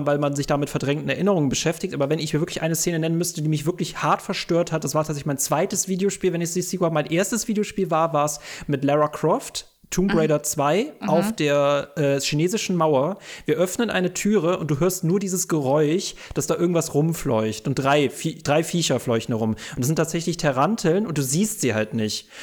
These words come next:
Speaker 1: Und bis sie mal, bis du die mal da draußen lockst, siehst du, dass es halt irgendwelche Pixel sind. Aber ich fand es immer so unheimlich, mit ihr da reinzugehen, weil sie dann tatsächlich mit den Pistolen schon auf irgendwas zielt im Dunkeln und ich es nicht sehe.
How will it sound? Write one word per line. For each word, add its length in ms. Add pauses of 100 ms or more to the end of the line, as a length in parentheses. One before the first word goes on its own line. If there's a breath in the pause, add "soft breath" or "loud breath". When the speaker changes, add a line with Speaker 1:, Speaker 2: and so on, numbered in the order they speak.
(160 loud breath)
Speaker 1:
Und 260
bis 140
sie 140
mal, 180
bis 220
du 60
die 60
mal 100
da 100
draußen 420
lockst, 220
siehst 160
du, 40
dass 140
es 120
halt 120
irgendwelche 300
Pixel 440
sind. 320 (220 loud breath)
Aber 120
ich 80
fand 160
es 80
immer 100
so 100
unheimlich, 480
mit 140
ihr 80
da 80
reinzugehen, 640
weil 120
sie 160
dann 140
tatsächlich 480
mit 80
den 140
Pistolen 460
schon 200
auf 240
irgendwas 520
zielt 300
im 140
Dunkeln 340
und 60
ich 100
es 80
nicht 140
sehe. 360